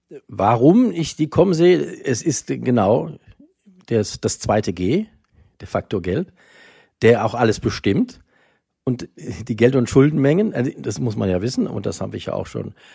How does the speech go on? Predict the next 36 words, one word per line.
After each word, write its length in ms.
hier, 360
äh, 120
des 160
Öfteren 300
angesprochen, 600
wenn 320
mehr 160
Geld 200
entsteht, 400
entstehen 320
gleichzeitig 480
mehr 140
Schulden. 440
Also 240
Geld 360
und 160
Schulden 220
sind 120
immer 200
zwei 260
Seiten 280
derselben 360
Medaille. 500
Das 160
heißt, 180
die 80
Geld- 220
und 120
Schuldenmengen, 600
die 460
steigen 680
immer, 460
immer 360
weiter. 500
Kleine 320
Einfügung, 600